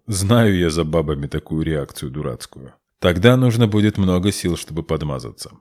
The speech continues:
Я лениво размышлял, привалившись к боку соседней палатки и рассматривая вход в ту, где засела принцесска, и уже практически решился подкатить вкусным колобком с невинными глазками и словами:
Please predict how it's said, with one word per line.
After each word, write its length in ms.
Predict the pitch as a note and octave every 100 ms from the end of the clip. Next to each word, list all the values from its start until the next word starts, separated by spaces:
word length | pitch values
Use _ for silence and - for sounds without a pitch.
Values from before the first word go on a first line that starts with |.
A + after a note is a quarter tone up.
| _ _ _ _
Я 180 | A#2 D#3
лениво 340 | D3 B2 A#2+
размышлял, 580 | G#2+ G2 G2+ - G#2+ A2+
привалившись 640 | G#2+ F#2+ F#2+ F#2+ F2+ F#2
к 60 | F2
боку 300 | F#2+ F#2+ F2+
соседней 460 | - E2+ F2+ E2 E2
палатки 540 | E2+ F2 G#2+ G#2+ -
и 160 | F2 E2+
рассматривая 720 | E2 - F#2 F#2 F2 F2 E2
вход 340 | - G2 F#2+
в 120 | -
ту, 260 | - G#2+ G#2+
где 180 | G2+ F2+
засела 440 | D#2+ D#2 F#2 E2+
принцесска, 680 | D#2+ E2+ E2 - G#2 - F#2
и 100 | D#2
уже 280 | D2+ D2 E2
практически 680 | - E2 - F#2 F#2 - F#2
решился 500 | E2 - F#2+ F2+ F2+
подкатить 640 | - F#2+ - G#2+ - C#3
вкусным 500 | - - B2+ C3 A#2
колобком 640 | - A2 A2 - - A2
с 100 | G2
невинными 580 | G#2 G2 F#2+ F#2+ F#2 F2+
глазками 640 | E2+ F#2+ G#2 - - F2
и 40 | E2
словами: 720 | - F2+ F2 F#2 F2+ F2+ E2+